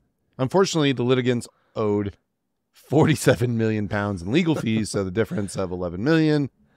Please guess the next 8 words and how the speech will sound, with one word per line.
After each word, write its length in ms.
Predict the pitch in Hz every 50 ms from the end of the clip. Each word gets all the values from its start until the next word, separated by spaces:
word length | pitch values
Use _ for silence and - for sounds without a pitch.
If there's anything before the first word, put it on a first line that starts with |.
| _ _ _ _ _ _ _
split 760 | - - - - - - 98 95 90 82 - _ _ - - -
five 240 | _ 85 85 82 82
hundred 180 | 80 80 80 -
fifty-five 420 | 82 - - _ - 76 78 104
ways 440 | 120 143 143 139 131 131 131 120 98
was 140 | 101 101 92
just 200 | 98 92 - -
about 340 | 92 98 92 92 92 -